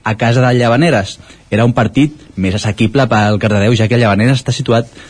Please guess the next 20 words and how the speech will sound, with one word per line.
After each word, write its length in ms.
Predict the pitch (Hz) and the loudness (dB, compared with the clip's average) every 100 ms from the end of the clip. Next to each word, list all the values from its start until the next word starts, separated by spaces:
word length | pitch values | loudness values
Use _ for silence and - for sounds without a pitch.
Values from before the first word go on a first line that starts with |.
| - | -6
a 100 | 123 | 0
la 100 | 117 | 0
deuena 320 | 104 98 104 101 | 0 0 0 0
posició, 460 | 98 87 - 135 - - - | -2 -2 0 0 -2 -16 -8
i 120 | 101 | -2
així 200 | 101 - | -2 0
va 120 | 101 101 | 0 0
ser. 240 | 117 156 - - | 0 -2 -6 -6
Eh, 360 | 104 101 90 85 - - - | 0 0 0 -4 -8 -14 -2
únic 300 | 117 117 104 | 0 2 0
gol 220 | 117 110 | 0 2
dels 180 | 110 - | 0 -2
cardedeuencs 600 | 127 170 151 135 147 147 | 0 2 2 0 -2 -4
al 140 | 156 | 0
minut 340 | 156 131 139 - - _ | 2 2 0 -2 -20 _
trenta 380 | - 120 113 117 | -2 -2 0 0
de 100 | 110 | 0
la 100 | 95 | -2
primera 360 | - 92 87 80 | -2 -2 -2 -4
part. 240 | 76 - | -6 -8